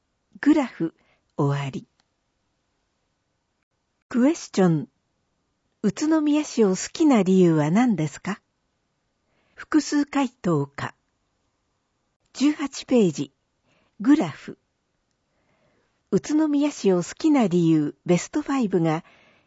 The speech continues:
横向き棒グラフで示されています。順に読んでいきます。自然災害の少なさ、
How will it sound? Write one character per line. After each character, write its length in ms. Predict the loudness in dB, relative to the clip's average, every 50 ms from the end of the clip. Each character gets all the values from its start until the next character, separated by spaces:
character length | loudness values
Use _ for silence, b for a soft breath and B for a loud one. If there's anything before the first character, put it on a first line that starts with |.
| b b
横 260 | _ 2 2 2 0 -2
向 120 | -4 -4
き 160 | -4 -4 -2
棒 180 | 0 0 0 0
グ 140 | 0 -2 -2
ラ 100 | -2 -2
フ 100 | -4 -2
で 140 | -4 -4
示 300 | -4 -2 -2 -2 -2 0
さ 120 | -2 -6 -6
れ 140 | -6 -6 -8
て 120 | -6 -6
い 120 | -4 -4
ま 160 | -4 -4 -6 -8
す。 200 | -10 -14 _ _ _ _ _ _ _ _ _ _ _ _ _ _ _ _ _ _ _ _ _ _ _ _ _
順 260 | -2 0 2 2 2
に 140 | 2 2 2
読 160 | 2 2 0
ん 40 | 0
で 100 | 0 -2
い 100 | -4 -4
き 180 | -6 -8 -6
ま 140 | -6 -6 -6
す。 200 | -8 -12 -20 _ _ _ _ _ _ _ _ _ _ _ _ _ _ _ _ _ _ _ _ _ _ _ _ _ _ _ _ _ _
自 200 | -6 -4 -2 0
然 220 | 0 0 -2 -2
災 280 | -4 0 0 2 2 2
害 240 | 0 0 0 0
の 160 | 0 0 -2 -4
少 300 | -6 -12 -4 0 0 2
な 120 | 2 0
さ、 260 | -4 -8 -12 -12 -12